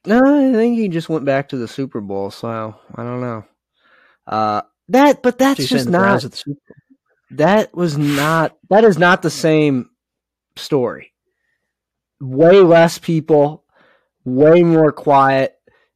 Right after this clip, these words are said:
Speaker 1: and the media just didn't eat that up like it ate this up. And that, like, that's just, that's, those are all facts. I mean, the media has eaten this alive because this is a huge story.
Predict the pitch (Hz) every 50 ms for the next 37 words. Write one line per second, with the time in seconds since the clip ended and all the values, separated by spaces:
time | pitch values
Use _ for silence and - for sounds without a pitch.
0 | _ _ - 135 135 135 131 135 131 127 135 147 165 185 170 165 151 139 127 123
1 | 127 - - _ - 147 147 151 151 131 - _ - 147 147 - _ - 135 127
2 | 120 127 147 135 - - 123 120 - 123 110 - 117 127 127 - _ - 123 123
3 | - - 107 98 - 135 160 170 180 170 - - 151 147 135 - 143 143 139 -
4 | - 143 123 - - _ _ _ _ _ _ _ _ _ _ _ _ - 147 165
5 | 165 - - 185 185 185 170 170 160 143 - - - 131 104 67 - - - -
6 | - _ - 123 127 123 120 117 110 110 104 - _ _ _ _ _ _ _ _
7 | 147 147 165 175 214 262 254 226 175 143 123 135 143 135 123 110 - _ _ _
8 | _ _ _ _ - 185 185 - 160 151 143 135 - - 113 107 110 123 123 117
9 | 107 104 101 110 107 123 123 123 151 196 214 220 170 127 110 113 - - - -
10 | 196 185 175 160 - - - - - 165 202 240 202 - - _